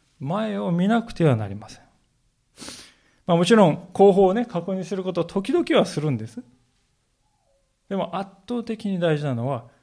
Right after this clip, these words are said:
前を見据えて、えー、ハンドルを握るということです。それと同じように、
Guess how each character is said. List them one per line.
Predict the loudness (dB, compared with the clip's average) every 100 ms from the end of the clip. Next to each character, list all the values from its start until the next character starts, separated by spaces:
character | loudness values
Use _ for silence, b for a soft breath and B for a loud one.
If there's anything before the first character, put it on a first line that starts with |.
| b b _ -12
前 | -8 -6 -6 -6 -8
を | -10 -14 -10
見 | -10
据 | -8 -6 -4
え | -4
て、 | -4 -6 -6 b b b -20
え | -16
ー、 |
ハ | -12 -10
ン | -8
ド | -8
ル | -10
を | -10
握 | -8 -2 0
る | 0
と | -4 0 0
い | 0
う |
こ | -6
と | -12
で | -14
す。 | -16 -20 _ _ _ -20 _ B B B _ _ _ _ _ _ _
そ | 4
れ | 4
と | 6
同 | 4 6
じ | 4
よ | 4
う |
に、 | 0 -4